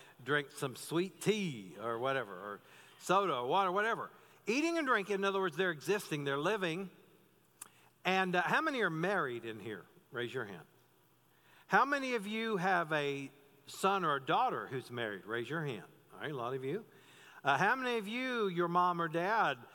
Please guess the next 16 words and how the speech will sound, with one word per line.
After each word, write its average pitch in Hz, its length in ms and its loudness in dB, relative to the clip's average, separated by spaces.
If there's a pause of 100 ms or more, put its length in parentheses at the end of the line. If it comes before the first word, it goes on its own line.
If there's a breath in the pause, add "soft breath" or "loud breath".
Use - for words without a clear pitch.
(200 loud breath)
helped 170 400 2
with 151 300 -2
your 151 180 2
wedding? 147 380 0
Raise 117 320 -4
your 151 140 -4
hand. 113 240 -8 (540)
All 120 60 -2
right. 131 200 0 (220 loud breath)
Look, 269 180 4 (140)
the 151 80 -12
bottom 247 240 2
line 220 180 2
is 147 140 -6
this. 151 320 -4 (360 loud breath)
Marrying 208 840 0